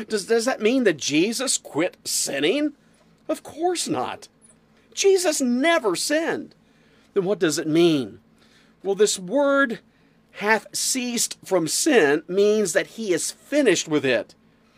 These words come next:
He is done with it. While on the cross, when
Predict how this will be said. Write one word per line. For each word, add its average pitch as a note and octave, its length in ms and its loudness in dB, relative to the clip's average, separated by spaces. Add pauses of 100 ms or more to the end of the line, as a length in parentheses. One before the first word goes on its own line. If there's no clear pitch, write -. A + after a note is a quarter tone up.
(260)
He C4 200 -2
is F#3+ 200 2
done A#3 540 4
with D3 160 2
it. - 300 -10 (800)
While E3+ 160 2
on G3 100 4
the D#3+ 80 0
cross, F3 800 -2
when D3 240 0